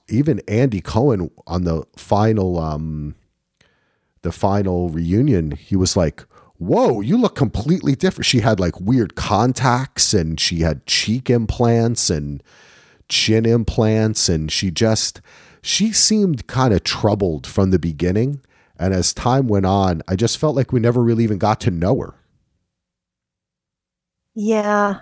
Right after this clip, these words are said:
Speaker 2: I, I mean,
Speaker 1: In
Speaker 2: it's
Speaker 1: comparison to Nima? Right? Like,
Speaker 2: Yeah,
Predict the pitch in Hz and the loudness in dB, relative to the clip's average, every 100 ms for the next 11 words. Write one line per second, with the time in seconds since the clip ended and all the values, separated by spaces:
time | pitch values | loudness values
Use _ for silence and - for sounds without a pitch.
0 | - 196 185 175 196 185 180 180 170 165 | -2 0 2 0 -2 -4 -2 -2 -2 -4
1 | 165 - _ _ _ _ _ _ 110 113 | -8 -12 _ _ _ _ _ _ -6 -2
2 | 123 143 156 156 - 131 110 120 175 277 | 0 0 2 0 0 -2 0 0 0 -2
3 | 254 _ _ _ _ _ _ _ _ _ | -4 _ _ _ _ _ _ _ _ _
4 | _ _ _ _ _ _ _ _ _ _ | _ _ _ _ _ _ _ _ _ _
5 | _ _ _ _ _ - 95 180 - - | _ _ _ _ _ -4 0 0 -2 -2
6 | 98 208 240 240 240 | 0 0 2 2 0